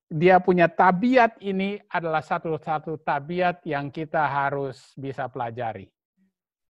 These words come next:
Jangan sampai kita mempunyai tabiat yang cepat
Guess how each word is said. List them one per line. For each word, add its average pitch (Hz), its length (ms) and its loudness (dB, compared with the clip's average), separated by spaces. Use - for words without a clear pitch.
Jangan 170 320 2
sampai 214 480 0
kita 202 320 0
mempunyai 190 1200 -2
tabiat 185 560 2
yang 156 480 2
cepat 175 480 0